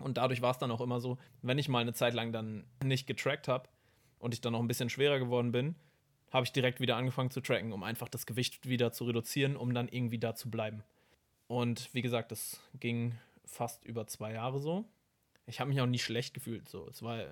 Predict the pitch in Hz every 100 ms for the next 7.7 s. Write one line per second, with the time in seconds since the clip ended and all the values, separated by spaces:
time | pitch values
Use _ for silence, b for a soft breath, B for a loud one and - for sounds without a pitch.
0 | - - _ - - 117 127 123 - 131
1 | 127 110 107 - 92 - _ _ _ -
2 | 127 123 - 117 110 113 123 131 123 123
3 | 113 117 120 113 110 113 113 123 131 123
4 | 117 120 120 117 123 123 b b b b
5 | _ 123 147 156 165 143 139 143 147 147
6 | - _ _ _ _ _ - 120 131 101
7 | 120 135 135 127 123 - -